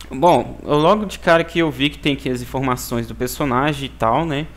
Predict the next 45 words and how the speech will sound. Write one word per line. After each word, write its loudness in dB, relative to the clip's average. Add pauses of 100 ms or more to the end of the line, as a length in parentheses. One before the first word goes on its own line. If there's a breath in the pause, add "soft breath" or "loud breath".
(640 loud breath)
É, 2
igual 0
tá -6
aqui -8
em -2
Pedrock, 0
não -14
sei -8
o -10
que, -4
pá, -4
pá, -4
pá. -4 (500 loud breath)
Tá -2
aqui, 0
ah, 2 (320)
creio 2
eu 2
que -12
isso -8
aqui -6 (220)
deve -6
ser -8
alguma 0
coisa -6
de -14
X -8
P, -6
experiência. -2
Bom, 2
isso -4
aqui -4
é, 2
isso -12
aqui -10
dá 4
pra, 2
parece 2
que -6
é 2
o -2
gold -2
do -6
jogo, -2
né? -4